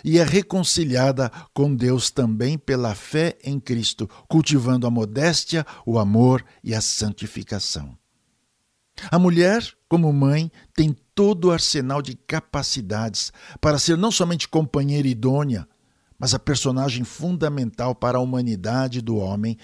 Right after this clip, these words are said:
e da mulher. Nunca se tratou de algum papel inferior na criação.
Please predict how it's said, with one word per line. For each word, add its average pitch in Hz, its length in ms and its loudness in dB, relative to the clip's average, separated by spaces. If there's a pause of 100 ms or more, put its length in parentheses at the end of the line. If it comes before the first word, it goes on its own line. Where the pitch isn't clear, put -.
(100)
e 113 120 -8
da 101 160 -4
mulher. 85 500 -8 (760)
Nunca 247 320 0
se 208 160 2
tratou 160 600 0 (120)
de 131 120 0
algum 139 240 2
papel 143 480 2
inferior 147 760 4
na 110 140 -2
criação. 85 580 -6